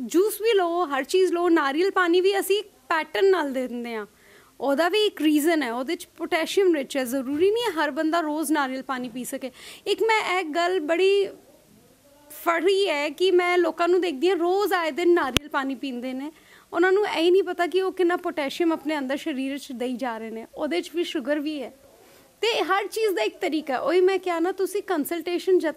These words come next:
ਤੱਕ ਇੱਕ ਕਿਸੇ ਦੇ under guidance ਨਹੀਂ ਲਓਗੇ, ਤੁਹਾਨੂੰ ਪਤਾ ਹੀ ਨਹੀਂ ਚੱਲੇਗਾ ਕੀ ਚੀਜ਼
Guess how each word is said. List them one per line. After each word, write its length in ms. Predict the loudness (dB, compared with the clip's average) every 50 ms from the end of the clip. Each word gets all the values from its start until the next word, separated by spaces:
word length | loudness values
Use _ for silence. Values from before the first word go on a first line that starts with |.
| -4
ਤੱਕ 140 | -8 -4 -4
ਇੱਕ 160 | -4 -6 -4 -6
ਕਿਸੇ 220 | -6 -2 -2 -2
ਦੇ 100 | 0 0
under 380 | 0 0 0 -2 -2 -2 -2 -2
guidance 580 | -2 -2 -2 -2 -2 -2 -2 0 0 0 2 0
ਨਹੀਂ 300 | 0 0 4 4 4 4
ਲਓਗੇ, 360 | 4 2 0 -2 -2 -4 -6 -6 -8 -12 -20 -20 -20 -10 _
ਤੁਹਾਨੂੰ 240 | 0 2 2 2 0
ਪਤਾ 240 | 0 -2 0 0 0
ਹੀ 80 | 2
ਨਹੀਂ 100 | 2 0
ਚੱਲੇਗਾ 380 | 0 0 0 0 0 0 0 -2
ਕੀ 240 | -2 0 0 0 0
ਚੀਜ਼ 260 | 2 2 0 0 0